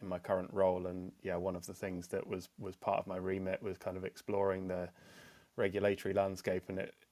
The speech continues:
very quickly became apparent the, the scale of the task and the, I guess, the, the lack of clarity or, or the lack of regulation in, in a lot of countries, a lot of regions of the world, and where there was guidance, it maybe didn't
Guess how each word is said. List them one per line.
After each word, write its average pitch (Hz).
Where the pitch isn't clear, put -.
very 101
quickly -
became 98
apparent 101
the, 95
the 104
scale 98
of 87
the 95
task 98
and 98
the, 92
I 101
guess, 95
the, 95
the 98
lack 95
of -
clarity 104
or, 127
or 131
the 117
lack 117
of 107
regulation 107
in, 90
in 92
a 90
lot 90
of -
countries, 92
a 101
lot -
of -
regions -
of -
the -
world, -
and 98
where 95
there 90
was 92
guidance, 90
it -
maybe 92
didn't 90